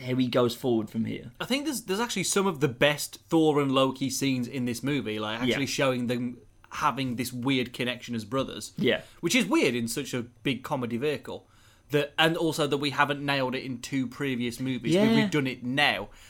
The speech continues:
Speaker 2: But it's just a shame that it's not as complex as it could be. It's not as good as his power dynamic with everybody in the first Thor movie. It's not as good as his ruined reputation arc from the second
Speaker 1: Yeah.
Speaker 2: movie. It's just, and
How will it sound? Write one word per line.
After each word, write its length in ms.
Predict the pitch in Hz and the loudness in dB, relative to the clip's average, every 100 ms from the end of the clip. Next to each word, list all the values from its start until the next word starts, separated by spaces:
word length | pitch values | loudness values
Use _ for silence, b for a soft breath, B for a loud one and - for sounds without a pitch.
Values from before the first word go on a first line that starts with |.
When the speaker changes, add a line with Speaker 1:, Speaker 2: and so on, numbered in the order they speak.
| B B - | B B 2
Speaker 2:
But 100 | 170 | 2
it's 100 | 170 | 4
just 220 | 226 - | 2 2
a 40 | |
shame 420 | 233 - 208 202 170 | 0 2 2 0 -2
that 80 | |
it's 200 | 175 - | -2 -4
not 340 | 156 180 196 - - _ _ - - | -2 0 0 -4 -20 _ _ -14 -8
as 100 | 170 | -6
complex 680 | - - 170 170 175 170 - | -4 0 0 0 -6 -6 -4
as 80 | 156 | -6
it 140 | - | -6
could 260 | - 156 - | -4 -4 -2
be. 200 | 175 190 | -2 -2
It's 260 | 170 170 | -2 -4
not 280 | 156 165 - _ _ | 0 0 0 _ _
as 280 | 139 135 147 | 4 6 4
good 320 | 117 156 160 - | 0 0 0 0
as 420 | 156 147 131 113 - b b b b | -2 0 0 -4 -8 b b b b
his 160 | 143 | -4
power 320 | 131 - 143 139 | -4 -2 0 2
dynamic 560 | 139 135 131 131 131 | 2 2 2 0 -2
with 180 | 135 123 | -2 0
everybody 500 | 123 123 113 123 123 | 0 0 -2 -2 0
in 60 | 117 | -2
the 80 | |
first 380 | 117 139 143 139 | -2 0 0 0
Thor 200 | 143 135 | -2 -2
movie. 300 | 131 131 135 | 0 -2 -2
It's 100 | 131 | -2
not 140 | 139 135 | -2 -4
as 120 | 117 | -4
good 180 | 135 127 | -4 -4
as 100 | 117 | -2
his 380 | 127 113 107 - b b b b _ 147 131 | -2 -2 -6 -12 b b b b _ -14 -4
ruined 340 | 131 151 143 135 | 2 4 4 2
reputation 720 | 139 - 120 135 135 131 127 | -2 -2 -6 -2 -2 -2 0
arc 320 | 127 123 - | 2 0 -2
from 160 | - 117 | -8 -6
the 80 | |
second 480 | 113 - 127 143 127 | -4 -4 -4 -4 -2
Speaker 1:
Yeah. 140 | 131 117 | 0 0
Speaker 2:
movie. 260 | 110 123 B B | 0 -4 B B
It's 160 | - - | -6 -4
just, 280 | - 170 - - | 0 0 -2 -2
and 260 | 202 233 | 2 2